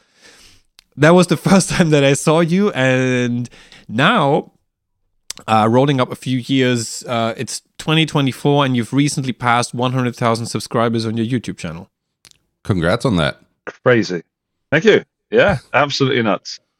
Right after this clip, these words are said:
Speaker 3: Uh, it's absolutely true. I do have a twin. Um,
Speaker 1: <laughs>
Speaker 3: he, he, he recently quit, which is why I haven't uploaded in a few weeks, 'cause I've had to do all the work
Speaker 1: Mm-hmm.
Speaker 3: myself. Um,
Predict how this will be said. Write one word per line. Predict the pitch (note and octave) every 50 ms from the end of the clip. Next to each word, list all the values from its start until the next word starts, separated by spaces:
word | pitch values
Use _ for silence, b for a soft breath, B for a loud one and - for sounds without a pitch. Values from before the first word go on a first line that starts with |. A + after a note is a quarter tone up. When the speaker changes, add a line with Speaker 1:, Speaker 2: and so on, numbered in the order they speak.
| _ _ -
Speaker 3:
Uh, | B2 A#2+ A#2+ A#2+
it's | B2+ C#3 C3 - -
absolutely | E3+ F#3 F#3 - - E3+ D3+ D3+
true. | C3 - - D3 C#3 C3+ C3 C3 C3 B2 -
I | - B2+ B2
do | A2+ - - C3 B2
have | A#2 A#2+ A2+ G#2
a | G#2
twin. | - - - F2 E2+ E2+ - _ _ _ _ _ _ _ _ _ _ _ _ _ _ _ _ -
Um, | F#2 F#2 F#2+ F#2 F#2 F#2 - - - - - - -
Speaker 1:
<laughs> | - - - - - -
Speaker 3:
he, | A2+ A2+ - A#2
he, | A#2 B2 - - _ _ _ _ _ _ _ _ _ _ _ -
he | B2+ C#3 D3
recently | C#3+ F3+ F3+ - F3+ E3 C#3+ C#3+ C3
quit, | - F3 G3 A3 - - -
which | B2 - A#2+
is | G#2+
why | B2+ B2+
I | B2+
haven't | C3 C3 B2 B2
uploaded | A#2+ G#2 A#2+ C3 C3 C#3 C#3+ D#3 D3
in | C#3 C#3
a | C3+
few | - - D3 C#3
weeks, | C#3+ F3 E3 - -
'cause | - - C#3
I've | C3+ C3
had | C#3+ C3+
to | -
do | C3+ C#3+ C#3
all |
the | C#3 C#3
work | D3 D3
Speaker 1:
Mm-hmm. | D3+ E3+
Speaker 3:
myself. | C#3+ C#3 - F#3 C#3+ F2 - _ _ _ _ -
Um, | A2+ A#2 A#2 A#2 A#2 A#2 A#2 A#2 A#2 A#2